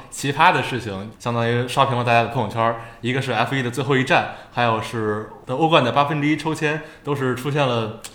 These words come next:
呃，非常有争议的事件吧。那今天除了我之外，还有两位同事都对这两件事非常有表达欲，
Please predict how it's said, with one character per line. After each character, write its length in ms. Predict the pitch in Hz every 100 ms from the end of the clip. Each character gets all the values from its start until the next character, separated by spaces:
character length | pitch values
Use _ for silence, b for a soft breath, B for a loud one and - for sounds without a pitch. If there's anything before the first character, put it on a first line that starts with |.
| B
呃， 260 | - 117 107
非 140 | 107
常 180 | 165 151 156 - -
有 160 | - 113
争 240 | - 175
议 60 | 190
的 100 | 127
事 160 | 180
件 140 | 143 123
吧。 180 | 98 98
那 80 | 104
今 140 | 123
天 240 | 117 120 117 - B -
除 60 |
了 60 | 147
我 120 | 120
之 100 | 110
外， 180 | 131 113
还 120 | 113
有 80 | 123
两 160 | 113
位 60 | 113
同 180 | 113 110
事 200 | 143 120
都 180 | 123 127
对 420 | 135 117 107 107
这 140 | 135
两 140 | 107 98
件 140 | 117
事 120 | 117
非 100 | 120
常 100 | 123
有 80 | 123
表 160 | 117 98
达 140 | 90
欲， 180 | 139 117